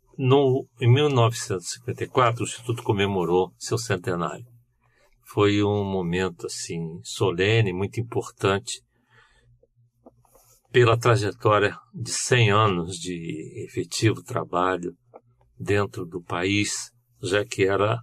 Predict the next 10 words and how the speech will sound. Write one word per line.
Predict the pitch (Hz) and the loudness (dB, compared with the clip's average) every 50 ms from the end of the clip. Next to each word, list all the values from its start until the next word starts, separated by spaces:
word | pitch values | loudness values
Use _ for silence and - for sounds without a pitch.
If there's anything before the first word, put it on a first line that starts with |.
| _ - | _ -6
a | - 95 | -6 -6
instituição | 87 - - - - - - 92 - - - - - 98 95 98 98 95 87 82 82 85 _ _ _ _ _ _ _ _ _ _ _ _ _ _ _ - | -4 -4 -6 -6 -8 -6 -8 -8 -8 -6 -8 -6 -4 -2 -2 0 0 -2 -4 -6 -8 -12 _ _ _ _ _ _ _ _ _ _ _ _ _ _ _ -14
de | - 95 87 95 95 92 90 90 90 90 90 92 - - 87 - _ _ _ _ _ - | -12 -8 -6 -6 -4 -4 -6 -6 -8 -8 -8 -8 -10 -10 -12 -14 _ _ _ _ _ -4
maior | 104 98 95 92 107 113 110 117 | -2 0 2 4 4 2 0 -2
projeção, | - 113 107 87 87 90 - - - - 110 101 104 107 104 104 98 85 _ _ _ _ _ _ _ _ _ _ - | -4 -4 -2 -2 -2 -6 -6 -6 -4 0 0 2 2 2 0 -2 -4 -10 _ _ _ _ _ _ _ _ _ _ -4
era | 92 92 95 92 | -2 -2 0 0
a | 92 | -2
instituição | - - 117 117 - - 113 - - - - 104 98 98 101 110 | -6 -6 -12 -14 -16 -14 -12 -12 -10 -4 -2 0 0 0 -2 -4
que | 120 - - 110 98 95 95 90 87 85 82 - _ _ _ _ _ | -8 -10 -8 -8 -8 -8 -8 -8 -10 -10 -12 -14 _ _ _ _ _
acolhia | - 104 - - - 120 113 98 87 95 117 123 117 98 90 78 | -6 -6 -4 2 4 4 4 6 4 4 4 4 6 4 2 0